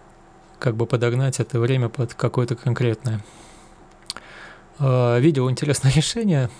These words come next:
м, даже можно назвать его изящным в зарубежном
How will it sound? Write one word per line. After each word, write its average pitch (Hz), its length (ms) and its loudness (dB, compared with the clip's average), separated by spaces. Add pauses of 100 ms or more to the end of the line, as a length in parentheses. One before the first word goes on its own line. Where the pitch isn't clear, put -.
(180)
м, 139 640 -2
даже 139 240 2
можно 139 260 4
назвать 131 380 2
его 139 100 2
изящным 156 440 0 (120)
в 120 380 2
зарубежном 120 540 0